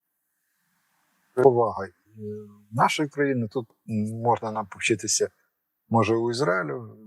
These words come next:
Будь-хто, що їм не розповідає, вони приймають до уваги, але приймають рішення так, як вони вважають за потрібне. І так, щ-, щоб це було корисно, е, без-, в першу чергу, е, громадянам і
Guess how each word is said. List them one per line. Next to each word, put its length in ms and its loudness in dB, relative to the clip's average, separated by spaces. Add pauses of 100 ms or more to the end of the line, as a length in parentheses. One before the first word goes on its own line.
(140)
Будь-хто, 340 2
що 160 0
їм 140 0
не 60 -2
розповідає, 480 -2
вони 220 -2
приймають 420 -2
до 120 2
уваги, 260 0
але 280 -2
приймають 400 -6
рішення 280 -6
так, 140 0
як 100 -6
вони 180 -12
вважають 300 0
за 100 -6
потрібне. 500 -6 (800)
І 300 -2
так, 180 6
щ-, 240 -4
щоб 240 -4
це 140 4
було 420 -2
корисно, 380 0
е, 300 -6
без-, 260 -6 (180)
в 160 -14
першу 220 6
чергу, 520 -2
е, 220 -4 (680)
громадянам 720 2
і 300 -2